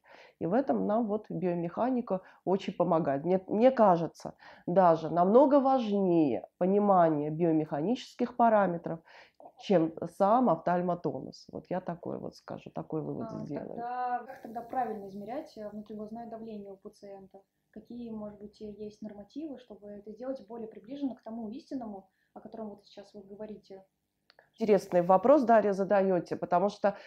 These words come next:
Speaker 1: это на самом деле, э, важно.
Speaker 2: Мгм.
Speaker 1: Э, есть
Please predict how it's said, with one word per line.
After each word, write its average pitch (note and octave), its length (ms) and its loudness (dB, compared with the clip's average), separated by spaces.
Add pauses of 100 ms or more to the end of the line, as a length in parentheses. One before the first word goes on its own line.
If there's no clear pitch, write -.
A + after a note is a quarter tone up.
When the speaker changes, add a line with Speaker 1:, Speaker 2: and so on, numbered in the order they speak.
(120)
Speaker 1:
это A3+ 220 6
на G3+ 120 6
самом B3 360 6
деле, A3 360 2 (220)
э, E3 240 2
важно. D3+ 640 6 (120)
Speaker 2:
Мгм. - 280 -18 (180)
Speaker 1:
Э, E3 340 2
есть A3+ 520 6